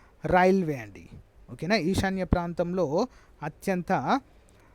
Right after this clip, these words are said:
ఆ, చివరగా ఉన్నటువంటి రైల్వే స్టేషన్. ఆప్షన్ ఏ అండి. తిన్-, తిన్సుకియా, తిన్సుకియా అండి. తిన్సుకియా అనేటువంటి డివిజన్‌గా చెప్పుకోవచ్చు. రైల్వే డివిజన్ అండి.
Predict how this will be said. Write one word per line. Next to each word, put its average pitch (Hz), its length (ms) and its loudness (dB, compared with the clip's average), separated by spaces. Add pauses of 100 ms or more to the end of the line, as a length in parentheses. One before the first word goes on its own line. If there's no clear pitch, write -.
(120)
ఆ, 185 80 4
చివరగా 208 500 4
ఉన్నటువంటి 180 480 0
రైల్వే 147 360 -2
స్టేషన్. 123 580 -6 (880)
ఆప్షన్ 180 360 -2
ఏ 170 60 -4
అండి. 175 340 0 (1120)
తిన్-, 277 360 4 (220)
తిన్సుకియా, 247 680 2 (220)
తిన్సుకియా 220 560 0
అండి. 98 220 -18 (300)
తిన్సుకియా 196 560 0
అనేటువంటి 165 840 -4 (360)
డివిజన్‌గా 170 540 2
చెప్పుకోవచ్చు. 165 540 0
రైల్వే 190 340 0
డివిజన్ 185 440 0
అండి. 170 280 0